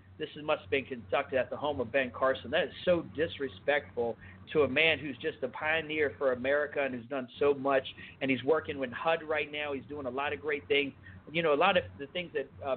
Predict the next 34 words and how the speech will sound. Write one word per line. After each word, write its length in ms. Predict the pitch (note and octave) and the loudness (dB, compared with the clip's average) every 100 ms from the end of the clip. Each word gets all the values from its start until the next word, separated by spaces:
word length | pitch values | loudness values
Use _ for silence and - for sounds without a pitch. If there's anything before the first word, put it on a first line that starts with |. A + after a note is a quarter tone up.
| B2+ | 0
Ben 180 | D#3+ D#3 | -2 -2
Carson 400 | F3+ A#3 - D3+ | -2 -4 -4 -6
does 220 | C#3 C#3+ C#3 | 0 0 0
and 100 | C3 | -6
a 20 | |
lot 220 | D3 B3+ | -4 -4
of 80 | B3 | -6
people, 320 | D#3 C#3 D3 | -8 -4 -4
it's 100 | D#3+ | -2
behind 340 | - - F#3 E3+ | -4 -2 -2 -2
the 80 | - | -4
scenes. 240 | G3+ F#3+ C3+ | -4 -4 -4
You 120 | F#3+ | -2
don't 160 | G3 | -2
even 160 | E3 C#3+ | -2 -6
get 140 | D#3 - | -10 -10
to 60 | - | -6
see 260 | F#3 G3+ D3 - - | -2 -2 -2 -10 -4
what 180 | D#3 E3 | 2 2
they're 160 | B2+ D3 | 2 0
actually 580 | D#3 - - - C#3+ | -2 -6 -16 -8 -6
doing. 420 | A2+ D3 E3+ A#2+ C#3 | -6 -6 -4 -4 -6
I 40 | |
mean, 160 | C#3+ C#3 - - | -6 -8 -10 -10
you 40 | D#3 | 0
know, 120 | D#3 | 0
there's 160 | D#3 E3 | 0 0
a 40 | |
lot 200 | D#3+ E3 | 2 2
of 80 | D3+ | 0
people 300 | E3+ F3 D#3+ | -4 -4 -4
in 60 | |
the 80 | D#3+ | -2
African 460 | D3 D#3+ E3+ D#3+ | -2 -2 -4 -8